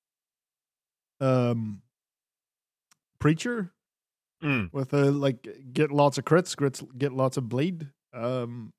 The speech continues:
Speaker 1: but then, like, now with they added, like, you just go down that road a lot more and make the, the build very, very effective. And then having the, uh, being able to change that, that straightforward charge into that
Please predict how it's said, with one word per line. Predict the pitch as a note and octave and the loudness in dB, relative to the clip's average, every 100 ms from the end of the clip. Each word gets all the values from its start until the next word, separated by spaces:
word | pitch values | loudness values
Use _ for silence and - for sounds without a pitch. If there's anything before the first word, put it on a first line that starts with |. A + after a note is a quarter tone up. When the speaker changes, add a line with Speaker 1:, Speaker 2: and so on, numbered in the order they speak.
| _ _ _ _ _ _ _ | _ _ _ _ _ _ _
Speaker 1:
but | B2 | -4
then, | C#3 C#3+ C3 | 0 0 0
like, | B2 A2+ _ _ _ - | -2 -4 _ _ _ -4
now | C#3 C#3 | 0 0
with | A#2 | 0
they | B2+ | 0
added, | A#2+ B2 B2 A2+ _ _ _ _ _ _ _ - | 0 0 -2 -6 _ _ _ _ _ _ _ -10
like, | B2+ | 0
you | D3+ | 2
just | E3 E3+ | 4 6
go | D#3 | 6
down | C3+ C3 | 8 6
that | C3 A#2 | 4 2
road | B2+ A#2 | 2 2
a | |
lot | A#2 A2+ | 2 0
more | A2+ A2 C3+ D3 D#3 | -2 -2 -2 -4 -6
and | G#2+ A#2 | -4 -2
make | A#2 - | -2 -4
the, | G#2+ _ _ | -10 _ _
the | A2 G#2+ G2+ | -4 -4 -4
build | G#2+ A2+ A#2+ A#2 | -4 -2 -2 -4
very, | A2+ A#2 | -2 0
very | A#2 A#2 G#2+ | 0 -2 -6
effective. | G#2 A#2 G#2 C#3 B2+ | -6 -8 -4 -4 -2
And | A#2+ | -4
then | A#2 | -2
having | C#3 D3 C3 | 0 2 0
the, | A#2+ A#2 A2+ - _ _ _ _ _ - | -2 -4 -8 -12 _ _ _ _ _ -12
uh, | A2 G#2+ | -8 -4
being | G#2 C#3 | 2 4
able | C3+ B2 | 4 2
to | B2 | -2
change | - B2+ A#2+ | -2 -2 -2
that, | B2 A2+ - - | -2 -4 -6 -10
that | A#2 - | -12 -10
straightforward | - C3+ B2 A#2+ G#2+ - | -2 -2 0 -4 -6 -6
charge | - B2 C3 D3+ C#3 | 0 2 2 0 -2
into | C#3 B2+ B2 C3 | -4 -4 -4 -6
that | A#2 A2+ | -8 -10